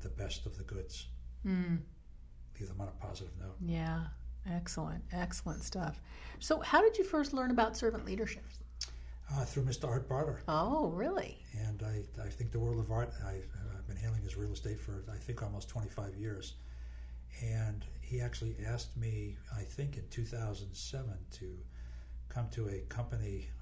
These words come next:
Speaker 1: um, outing that was in Hawaii. And, uh, he wanted me to give my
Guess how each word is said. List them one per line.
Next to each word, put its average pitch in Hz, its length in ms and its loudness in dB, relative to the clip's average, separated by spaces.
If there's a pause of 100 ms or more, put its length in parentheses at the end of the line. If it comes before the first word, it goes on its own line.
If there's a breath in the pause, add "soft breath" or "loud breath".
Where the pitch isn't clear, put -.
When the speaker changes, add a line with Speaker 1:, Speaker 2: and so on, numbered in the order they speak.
Speaker 1:
um, 98 580 -6
outing 101 320 0 (480 loud breath)
that 104 60 -4
was 101 120 -2
in 104 60 0
Hawaii. 95 480 -2 (640 loud breath)
And, 101 520 -2 (320)
uh, 101 280 -4
he 98 60 -4
wanted 101 280 -2
me 101 60 -2
to 101 60 -2
give 104 140 -2
my 101 140 0